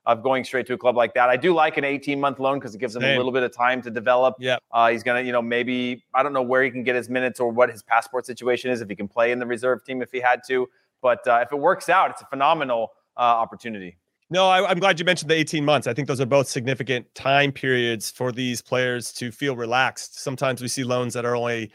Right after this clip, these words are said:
Speaker 2: six months long, and it's, it's hard to settle. And it's also hard for the players that are on the team to really accept you as one of their
Speaker 1: A
Speaker 2: own
Speaker 1: Landon
Speaker 2: because
Speaker 1: Donovan three-monther?
Speaker 2: Yes. Yeah, one of those. It's just like, it, it just feels more about marketing or something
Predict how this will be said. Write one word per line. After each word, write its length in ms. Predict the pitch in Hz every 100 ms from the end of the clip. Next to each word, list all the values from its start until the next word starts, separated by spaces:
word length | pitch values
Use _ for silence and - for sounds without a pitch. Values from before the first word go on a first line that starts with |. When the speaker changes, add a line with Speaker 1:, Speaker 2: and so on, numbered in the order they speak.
| _ _
Speaker 2:
six 300 | - 180 160
months 240 | 156 139 147
long, 360 | 170 202 170
and 100 | 151
it's, 280 | 139 - -
it's 160 | 147 -
hard 260 | 190 190
to 80 | 147
settle. 420 | - 233 254 175
And 80 | 156
it's 80 | 156
also 260 | 208 202 170
hard 240 | 185 156
for 440 | - 175 170 160 - _ _
the 80 | 160
players 320 | - 202 175
that 80 | 175
are 80 | 175
on 120 | 165
the 60 | 151
team 300 | - 214 180
to 60 |
really 560 | 160 175 175 165 156 135 _ _ -
accept 440 | 165 - 208 208 190
you 120 | 175
as 120 | 143
one 160 | 170 170
of 80 | 151
their 160 | 156
Speaker 1:
A 40 | 190
Speaker 2:
own 80 | 151
Speaker 1:
Landon 200 | 151 156
Speaker 2:
because 120 | 156
Speaker 1:
Donovan 440 | 151 151 151 143 135
three-monther? 760 | - 139 139 135 135 156 165 - -
Speaker 2:
Yes. 460 | 190 233 175 131 -
Yeah, 140 | 185 185
one 160 | 226
of 80 | 214
those. 300 | 240 269 175
It's 80 | 160
just 200 | 196 -
like, 200 | 202 180
it, 140 | 190 -
it 140 | 190
just 300 | 214 214 -
feels 720 | 214 214 208 202 190 170 - 170
more 200 | 196 190
about 220 | 180 170
marketing 500 | 180 202 170 165 156
or 280 | 151 151 143
something 380 | 196 170 165